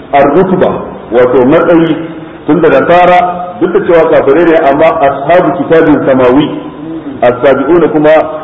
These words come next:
laysu ashabu kitabin samawi, ba su kasance ma abuta wani littafi da aka saukar a sama ba.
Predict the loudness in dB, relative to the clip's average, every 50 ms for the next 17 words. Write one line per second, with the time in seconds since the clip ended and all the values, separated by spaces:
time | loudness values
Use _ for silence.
0 | -12 -12 -8 -2 0 0 0 2 2 0 2 2 0 0 0 0 0 0 0 -2
1 | -2 -2 0 0 0 -2 -4 -4 -6 -4 -4 -2 -2 -2 -4 -4 -6 -12 -18 -18
2 | -20 -20 -16 -12 -10 -10 -6 -4 -4 -2 -2 -2 0 0 0 2 2 2 0 0
3 | -2 -2 0 0 2 2 2 0 0 0 2 0 0 0 0 -2 -2 -2 -4 -6
4 | -8 -6 -6 -6 -6 -8 -10 -12 -12 -12 -14